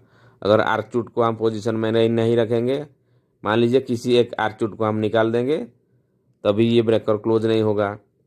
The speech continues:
तो ये कुछ सेफ्टी फीचर ज़्यादा रहते हैं ये यू पावर ब्रेकर में। अभी आपने देखा कि हमने आर्क चूट को अभी क्लीन कर दिया है, तीनों आर्क चूट को क्लीन करने के बाद अभी हम उसको दोबारा उसका पोजीशन में बिठा रहे हैं।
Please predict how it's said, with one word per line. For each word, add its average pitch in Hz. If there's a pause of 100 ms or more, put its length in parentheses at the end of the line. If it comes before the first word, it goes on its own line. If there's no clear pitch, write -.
(600)
तो 135
ये 156
कुछ 175
सेफ्टी 139
फीचर 147
ज़्यादा 117
रहते 110
हैं 156
ये 147 (1040)
यू 120
पावर 117
ब्रेकर 98
में। 71 (400)
अभी 107
आपने 123
देखा 120
कि 131
हमने 110
आर्क 107
चूट 107
को -
अभी 104
क्लीन 110
कर 110
दिया 120
है, 127
तीनों 107
आर्क 104
चूट 98
को 104
क्लीन 107
करने 104
के 104
बाद 135
अभी 98
हम 107
उसको 123
दोबारा 101
उसका 127
पोजीशन 98
में 127 (560)
बिठा 127
रहे 95
हैं। 76